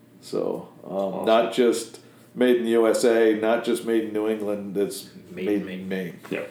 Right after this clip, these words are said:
Speaker 2: Which is what we love as Mainers, don't we?
Speaker 1: There, there was a meme going around, uh, Facebook or something like that. "Made in Maine products don't get stuck in containers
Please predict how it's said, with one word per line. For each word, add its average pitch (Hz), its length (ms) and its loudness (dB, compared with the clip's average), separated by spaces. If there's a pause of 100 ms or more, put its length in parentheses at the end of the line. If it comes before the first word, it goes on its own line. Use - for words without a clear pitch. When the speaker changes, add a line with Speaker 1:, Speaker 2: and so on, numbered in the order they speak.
(600)
Speaker 2:
Which - 200 -12
is 78 100 -16
what 82 180 -4
we 87 120 -2
love 82 480 -2
as 82 140 -4
Mainers, 80 420 -10
don't 82 200 -8
we? 90 100 -4 (300)
Speaker 1:
There, 123 280 4
there 127 160 6
was 120 140 6
a 120 40 2
meme 127 300 0
going 120 240 4
around, 113 440 2
uh, 104 840 0
Facebook 113 480 2
or 98 60 -2
something 107 280 0
like 101 200 0
that. 107 280 2
"Made 120 160 4
in 117 120 -2
Maine 117 240 0
products 107 420 2
don't 113 280 0
get - 180 0
stuck - 280 -2
in 95 120 -10
containers 95 760 -4